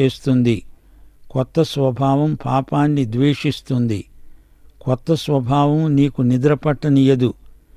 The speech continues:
"ఇదిగో నువ్వు పాపం చేశావు, ఈ విషయం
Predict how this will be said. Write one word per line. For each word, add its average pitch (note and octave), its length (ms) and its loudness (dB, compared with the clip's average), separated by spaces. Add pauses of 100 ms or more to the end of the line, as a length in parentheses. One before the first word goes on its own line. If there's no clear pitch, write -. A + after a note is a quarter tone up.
(340)
"ఇదిగో C#3 440 2
నువ్వు C#3+ 300 2
పాపం C3+ 560 0 (100)
చేశావు, C3 640 0 (460)
ఈ C3+ 140 2
విషయం C#3+ 540 0